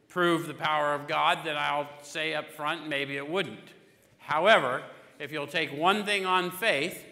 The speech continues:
in every A A meeting I've ever been to, they read a little portion of chapter five and they say, "There's one who has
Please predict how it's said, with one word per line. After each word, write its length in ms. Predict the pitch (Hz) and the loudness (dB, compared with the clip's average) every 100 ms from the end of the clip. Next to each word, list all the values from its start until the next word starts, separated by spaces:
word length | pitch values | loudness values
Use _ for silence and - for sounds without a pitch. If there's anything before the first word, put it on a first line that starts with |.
| - - _ _ _ _ _ _ - | -20 -20 _ _ _ _ _ _ -12
in 160 | 139 | -6
every 480 | 151 185 190 185 175 - | -2 0 0 -2 -4 -4
A 380 | 202 208 175 151 | 0 2 2 0
A 20 | |
meeting 340 | 147 147 156 | -2 -4 -4
I've 280 | 151 170 180 | -2 0 0
ever 180 | 151 139 | -2 -4
been 300 | 139 139 135 | -6 -8 -8
to, 240 | 143 147 | -8 -6
they 160 | 147 143 | -4 -4
read 180 | 165 185 | -2 -2
a 60 | |
little 200 | 175 175 | -2 -2
portion 440 | 170 180 170 160 147 | -4 -4 -4 -4 -10
of 80 | |
chapter 400 | - 156 151 - | -4 -4 -4 -8
five 560 | 135 190 226 170 143 156 | -6 0 2 4 2 0
and 120 | 147 | -4
they 160 | 147 151 | -6 -6
say, 480 | 147 240 208 170 175 - - | -4 0 2 0 -2 -12 -12
"There's 320 | 160 165 156 151 | -4 -2 -2 -6
one 640 | 175 311 302 135 143 196 226 - - - _ _ | 4 10 10 10 4 -2 -8 -16 -20 -20 _ _
who 140 | 185 170 | -2 2
has 340 | 185 170 170 | 2 2 -2